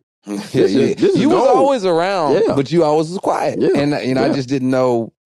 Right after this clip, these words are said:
Speaker 1: I s-, I peeped, I peeped you,
Speaker 2: Mm.
Speaker 1: but I just didn't know, like, what, what exact, were you taking in info?
Speaker 2: Mm-hmm.
Speaker 1: Were you,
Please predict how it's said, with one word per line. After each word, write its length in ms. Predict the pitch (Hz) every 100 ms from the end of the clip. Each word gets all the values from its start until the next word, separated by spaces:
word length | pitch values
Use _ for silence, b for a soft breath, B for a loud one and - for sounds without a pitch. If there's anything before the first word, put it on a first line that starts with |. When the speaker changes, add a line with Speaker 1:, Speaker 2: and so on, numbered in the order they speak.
| B B B
Speaker 1:
I 120 | 214
s-, 160 | - -
I 100 | 160
peeped, 460 | - 156 147 - -
I 100 | 165
peeped 380 | - 180 190 170
you, 120 | 160
Speaker 2:
Mm. 20 |
Speaker 1:
but 80 | 139
I 80 | 143
just 180 | 143 135
didn't 200 | 147 139
know, 180 | 139 135
like, 220 | 131 117
what, 300 | 120 139 135 _ _ _ _ _ _ -
what 160 | 147
exact, 300 | 135 113 107
were 120 | 113 113
you 140 | 101
taking 360 | 107 120 117 120
in 160 | 135
info? 520 | 135 135 - 135 135
Speaker 2:
Mm-hmm. 80 | 110
Speaker 1:
Were 100 | 107
you, 220 | 101 101